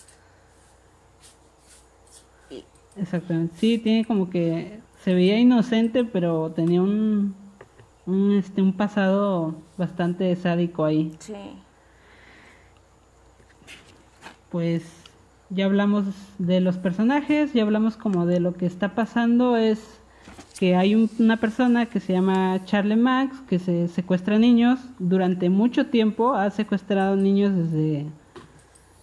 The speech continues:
Speaker 2: desde, pues, desde antes, porque hay una, hay una historia donde lleva a componer el auto a un taller mecánico y secuestra a un niño, ¿no?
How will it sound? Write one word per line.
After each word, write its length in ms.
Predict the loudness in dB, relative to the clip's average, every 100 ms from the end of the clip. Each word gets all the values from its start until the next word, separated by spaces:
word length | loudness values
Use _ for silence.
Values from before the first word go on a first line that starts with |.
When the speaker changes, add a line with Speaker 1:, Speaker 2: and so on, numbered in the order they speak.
| -20 -20 -8
Speaker 2:
desde, 800 | -4 -4 -4 -6 -4 -6 -8 -12 -18 -20 -20 -20 -18 -18 _ -12
pues, 140 | -12 -14 -16 -16 -16 -20 _ _ -6
desde 360 | 0 0 2 0
antes, 360 | 0 -2 -4
porque 640 | -2 -4 -4 -4 -2 -2 -2
hay 220 | 0 0
una, 640 | 0 0 0 -2 -4 -6 -10 -18 _ -20 -20 -20 -20 -20 -20 -18 -16 -6
hay 200 | 0 2
una 100 | 2
historia 500 | 0 0 0 2 2
donde 920 | 2 0 0 0 0 -2 -2 -4 -8 -12 -18 _ -6
lleva 300 | 0 2 2
a 140 | 0 -2
componer 520 | -4 -2 0 2 2
el 200 | 2 2
auto 380 | 2 0 0 -2
a 60 | 0
un 160 | 0
taller 240 | 0 0 2
mecánico 680 | 0 0 0 0 0 0 0
y 200 | 0 -2
secuestra 600 | -4 -2 -2 -2 -2 0
a 40 |
un 200 | 2 2
niño, 300 | 4 2 2
¿no? 260 | 0 -2